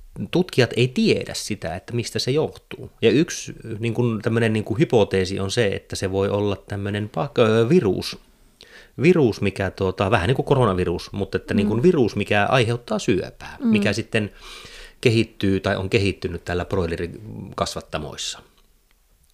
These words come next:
Speaker 2: Kyllä.
Speaker 1: Ja sitä ei tarvitse syödä sitä lihaa, vaan se tulee tarttua niin kuin muuten.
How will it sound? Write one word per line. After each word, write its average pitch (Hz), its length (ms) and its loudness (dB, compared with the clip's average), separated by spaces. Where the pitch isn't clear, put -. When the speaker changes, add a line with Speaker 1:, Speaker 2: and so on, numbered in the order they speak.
Speaker 2:
Kyllä. 208 160 -4
Speaker 1:
Ja 95 160 -2
sitä 98 160 -2
ei 131 80 0
tarvitse 98 360 -2
syödä 92 400 2
sitä - 280 -8
lihaa, 85 300 -6
vaan 87 160 -6
se 98 360 -6
tulee 95 260 -2
tarttua - 400 -2
niin 131 100 0
kuin 202 100 -2
muuten. 110 300 -4